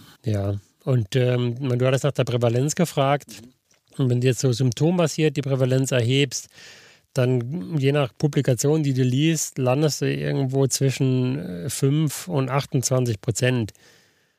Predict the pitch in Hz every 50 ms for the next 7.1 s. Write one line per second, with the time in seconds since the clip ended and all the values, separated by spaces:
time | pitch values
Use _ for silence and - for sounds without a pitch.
0 | _ _ _ _ _ _ _ - 120 117 117 117 123 123 120 113 - - - 127
1 | 131 - 147 135 135 135 123 123 127 143 135 - 139 117 - - 127 139 131 -
2 | 147 139 139 165 180 - - 160 151 147 160 165 160 165 160 143 - - 139 131
3 | 131 127 127 123 123 143 151 135 113 127 147 156 139 123 120 110 - 139 139 147
4 | 135 - 131 123 123 143 - - - 151 151 147 143 - - - 151 151 139 135
5 | 131 131 117 107 135 147 165 175 170 147 131 127 127 156 151 - - 170 160 160
6 | 165 170 170 156 143 139 135 131 123 113 107 - - 120 113 117 123 135 147 160
7 | 151